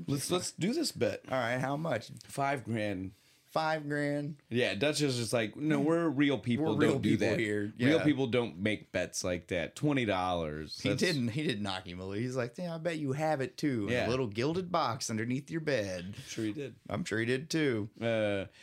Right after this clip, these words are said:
Speaker 1: but so as soon as he takes the bet, though,
Speaker 2: Yeah, it goes to, <laughs> puts
Speaker 1: Doyle,
Speaker 2: the cigarette
Speaker 1: Doyle go, well,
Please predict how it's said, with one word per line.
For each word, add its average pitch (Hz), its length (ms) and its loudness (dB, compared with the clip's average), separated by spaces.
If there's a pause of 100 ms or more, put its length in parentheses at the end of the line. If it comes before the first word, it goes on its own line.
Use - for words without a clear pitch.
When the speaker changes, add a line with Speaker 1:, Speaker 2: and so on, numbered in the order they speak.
(140)
Speaker 1:
but 135 120 2
so 135 340 4 (220)
as 131 160 2
soon 185 300 2
as 160 180 2
he 139 80 2
takes 139 280 0
the 123 80 0
bet, 104 320 0
though, 90 280 0 (260)
Speaker 2:
Yeah, 120 160 0
it 107 80 0
goes 123 240 0
to, 143 120 -2
<laughs> - 200 -6
puts 120 100 0
Speaker 1:
Doyle, 147 280 4
Speaker 2:
the 160 80 6
cigarette 147 420 4
Speaker 1:
Doyle 185 220 6
go, 143 280 4
well, 135 280 2